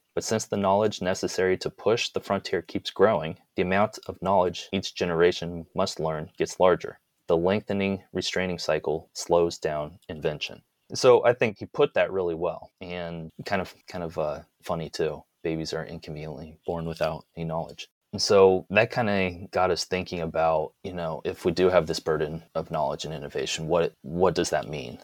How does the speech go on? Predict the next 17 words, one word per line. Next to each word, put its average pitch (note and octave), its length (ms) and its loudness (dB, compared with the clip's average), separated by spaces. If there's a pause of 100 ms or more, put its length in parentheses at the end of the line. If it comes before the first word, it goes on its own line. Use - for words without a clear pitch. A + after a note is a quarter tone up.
(120)
If E2+ 380 -8
you F2 160 -4
have F2 160 8
to - 80 -2
learn D#2+ 420 0
more E2 500 0 (120)
in E2+ 60 -8
order E2 200 4
to D#2 240 -2 (140)
continuously D#2+ 800 -2 (160)
push - 300 0
that - 200 2
frontier D#2+ 500 -2
out, D2 220 -4
what, E2 180 -6 (100)
what F2+ 420 4
ramifications E2 880 -4